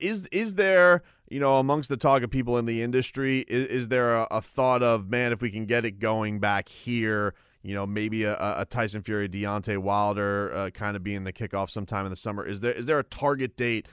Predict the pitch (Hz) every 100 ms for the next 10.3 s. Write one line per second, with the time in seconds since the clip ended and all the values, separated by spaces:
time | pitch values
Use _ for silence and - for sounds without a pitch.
0 | _ _ 110 110 - 131 127 107 117 107
1 | 110 98 104 98 101 - - 131 123 107
2 | 85 110 - 135 131 123 117 113 - 110
3 | 104 101 90 113 110 104 104 101 - -
4 | 110 107 101 - _ _ _ - 101 98
5 | 98 82 107 110 107 92 92 107 - 127
6 | 123 117 98 - 120 117 110 101 107 104
7 | 104 - 107 101 95 - _ _ 110 110
8 | - 113 107 104 98 - 175 165 143 143
9 | 131 123 - - 143 135 135 117 113 113
10 | 104 98